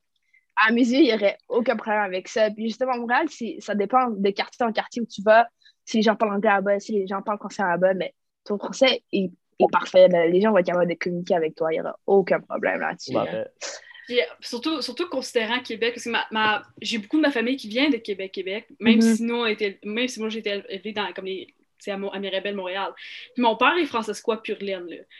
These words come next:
Speaker 3: Comme,
Speaker 1: Mhm.
Speaker 3: il a jamais habité n'importe où d'autre, à part à Québec pendant quelques années. Euh, puis à chaque fois qu'on, qu'on voyait cette famille-là, ils comprenaient pas, ils, ils, ils, ils,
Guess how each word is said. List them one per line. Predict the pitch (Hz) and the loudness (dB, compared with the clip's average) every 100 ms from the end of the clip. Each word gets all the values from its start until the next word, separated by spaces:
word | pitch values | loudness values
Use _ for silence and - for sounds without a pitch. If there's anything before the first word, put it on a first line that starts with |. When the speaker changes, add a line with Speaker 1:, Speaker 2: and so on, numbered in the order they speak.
| - - - | -20 -20 -4
Speaker 3:
Comme, | 233 214 202 | 0 2 0
Speaker 1:
Mhm. | |
Speaker 3:
il | 185 | 2
a | 233 | 4
jamais | 233 262 | 4 4
habité | 262 - | 2 2
n'importe | 262 240 240 | 0 2 0
où | 240 226 | -2 0
d'autre, | 220 220 226 | -2 -2 -2
à | 208 | -4
part | 214 226 | 0 0
à | 220 | 0
Québec | 214 208 214 | -4 -6 -8
pendant | 202 196 - | -8 -8 -8
quelques | 202 196 190 | -10 -8 -8
années. | 180 170 - _ | -8 -12 -18 _
Euh, | 202 208 - | -2 -2 -2
puis | - 226 226 | -8 -6 -4
à | 208 | -2
chaque | 208 269 | -2 -2
fois | 339 | -2
qu'on, | 359 262 226 - | -2 -4 -4 -8
qu'on | - 220 | -8 -6
voyait | 208 226 220 262 | 0 0 2 0
cette | 302 220 | -2 -6
famille-là, | 214 202 185 202 240 285 - - - | -6 -4 -4 -2 -2 -4 -14 -20 -14
ils | 233 220 | -12 -4
comprenaient | 254 247 262 247 226 | -2 -2 -2 -2 -4
pas, | 269 269 294 - _ 247 | -2 0 0 -4 _ -12
ils, | 226 | -8
ils, | 240 233 | -6 -6
ils, | 226 - - | -8 -10 -8
ils, | 240 | -8